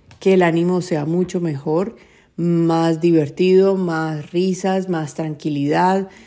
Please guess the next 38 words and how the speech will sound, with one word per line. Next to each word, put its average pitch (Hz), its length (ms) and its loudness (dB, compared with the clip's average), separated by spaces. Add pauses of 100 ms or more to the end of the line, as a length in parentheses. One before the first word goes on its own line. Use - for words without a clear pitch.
(180)
no 185 400 2
tanto 170 320 -4
estrés, 190 640 0
ni 180 300 0
tanta 151 360 -6
angustia, 185 540 0
ni 185 120 0
tanta 147 320 -6
bravura, 156 580 2
ni 185 140 2
tanto 151 300 -6
mal 143 200 -6
genio, 208 600 -2 (340)
ni 180 140 2
todas 151 360 -2
esas 156 280 -4
cosas. 131 320 -10
Entonces 190 500 -2
trabaja 175 560 2
mucho 196 520 -4 (260)
en 165 220 -2
esa 139 340 -10
parte. - 320 -14 (1000)
Y, 233 180 2 (180)
y 220 160 4
al 202 280 4
trabajar 190 520 2
esa 254 240 -2
parte 233 280 -2
de 233 80 2
la 214 140 0
serotonina, 170 920 -4
de 170 180 -2
subir 180 480 0
esos 175 300 0
niveles 160 400 -2
de 170 120 -2
serotonina, 147 840 -6